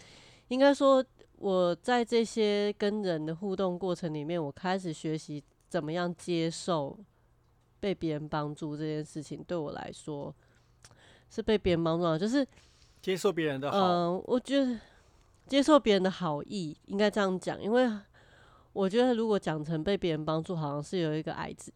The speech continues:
Speaker 1: 矮一阶的感觉。我觉得我的尊严是有被，有，有受损的，就是我宁可是那个有能力去照顾别人的，也不要被别人帮助，我觉得是这种感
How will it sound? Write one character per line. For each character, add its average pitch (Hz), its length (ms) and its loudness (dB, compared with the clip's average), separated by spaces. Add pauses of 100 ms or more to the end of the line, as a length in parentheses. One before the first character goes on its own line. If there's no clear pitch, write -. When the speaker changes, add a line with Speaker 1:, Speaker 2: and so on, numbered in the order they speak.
Speaker 1:
矮 160 180 -4 (120)
一 196 120 -8
阶 165 240 -4
的 151 120 -2
感 - 280 -12
觉。 - 160 -18 (120)
我 180 160 -4
觉 185 80 -4
得 220 80 2
我 185 80 2
的 165 60 -2
尊 175 340 -4
严 156 120 -4
是 175 180 -10
有 156 200 -6
被， 156 300 -6
有， 165 160 -4
有 160 100 -6
受 170 240 -4
损 - 240 -12 (100)
的， - 160 -18 (360)
就 247 100 -2
是 285 60 4
我 220 180 4
宁 180 180 2
可 190 220 0
是 202 220 -2
那 190 140 0
个 180 140 0
有 156 180 -2
能 151 180 -6
力 180 100 -2
去 185 160 -10
照 170 220 -2
顾 165 120 -8
别 143 180 -8
人 - 120 -10
的， 104 100 -10
也 - 200 -10
不 - 120 -10
要 170 140 0
被 170 140 -2
别 156 140 -10
人 156 100 -14
帮 - 180 -12
助， - 160 -14
我 - 180 -4
觉 202 140 0
得 196 80 2
是 196 100 0
这 196 140 -4
种 160 140 -2
感 - 160 -10